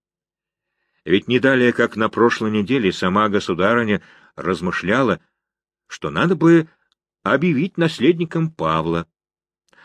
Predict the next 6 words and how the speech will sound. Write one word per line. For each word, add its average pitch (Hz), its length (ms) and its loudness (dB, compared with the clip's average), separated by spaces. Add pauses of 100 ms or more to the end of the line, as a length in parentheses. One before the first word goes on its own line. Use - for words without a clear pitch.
(160)
а 98 100 2
его 117 220 6
отца, 180 440 0 (1080)
либо 127 360 4
обоих 123 500 2
родителей, 101 640 -2